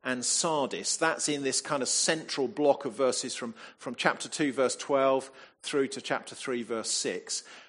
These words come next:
where we see churches that are active but adulterous. Um, and let, let's ask the same questions again. What's the praise? What's the problem? What's the point?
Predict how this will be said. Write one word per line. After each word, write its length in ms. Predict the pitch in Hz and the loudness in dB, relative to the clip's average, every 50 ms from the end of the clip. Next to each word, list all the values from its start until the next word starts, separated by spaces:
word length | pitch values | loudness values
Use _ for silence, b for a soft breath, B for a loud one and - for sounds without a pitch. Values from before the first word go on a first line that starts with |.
| B B | B B
where 240 | - 135 156 151 151 | -2 0 0 0 2
we 160 | 143 151 151 | 0 0 -2
see 400 | 147 - - - - 226 226 202 | 0 0 0 2 2 2 0 0
churches 840 | - - - - 208 202 180 - - - - 87 80 92 - - - - - | -2 -2 2 4 4 4 4 2 -2 -6 -6 -6 -8 -4 -4 -4 -4 -4 -6
that 240 | 135 127 135 135 135 | -4 -2 0 0 0
are 360 | 139 139 139 139 135 139 123 - b b b b b b _ _ _ _ _ _ _ _ | 0 0 2 0 0 0 -2 -6 b b b b b b _ _ _ _ _ _ _ _
active 640 | 147 160 165 - - - - - 170 147 131 - 117 | 0 0 0 0 -4 -10 -8 -6 -6 -6 -6 -6 -2
but 160 | 123 143 131 | 0 0 0
adulterous. 1000 | 135 123 - 143 131 135 131 - - - 87 60 - - - - - - - - - _ _ _ _ _ _ _ _ _ _ _ _ _ _ _ _ _ _ _ _ _ _ | 0 0 0 0 0 0 -2 -4 -6 -8 -8 -8 -8 -6 -6 -6 -6 -6 -8 -10 -14 _ _ _ _ _ _ _ _ _ _ _ _ _ _ _ _ _ _ _ _ _ _
Um, 440 | - 107 107 107 104 104 107 104 - - | -6 -4 -2 -2 -2 -4 -6 -8 -10 -4
and 120 | - 139 156 | 0 4 4
let, 120 | 190 - | 4 8
let's 240 | 147 170 190 175 - | 8 8 8 10 8
ask 220 | 190 180 170 - | 6 4 4 2
the 60 | - 156 | 0 0
same 260 | - - 175 165 160 | 0 2 2 0 0
questions 440 | 156 - 165 151 - - 143 123 127 | 0 0 0 0 0 -2 -6 -4 -4
again. 320 | 120 104 120 117 131 160 | -2 0 0 0 0 4
What's 180 | 147 - - - | 4 4 4 4
the 100 | - 139 | 0 -4
praise? 540 | - - - - 156 156 160 180 185 - - | -6 -2 4 6 6 8 6 4 2 0 0
What's 220 | 139 127 - - | 0 0 0 -2
the 60 | - | -4
problem? 460 | 117 - - - 143 - 143 151 156 160 | -8 -6 -2 -2 0 0 0 -4 -4 -2
What's 240 | 131 117 - - | -2 -2 -2 -2
the 80 | - 123 | -6 -8
point? 640 | - - - - 101 95 104 131 - - - - | -12 -12 -10 -8 -8 -6 -8 -10 -10 -12 -12 -14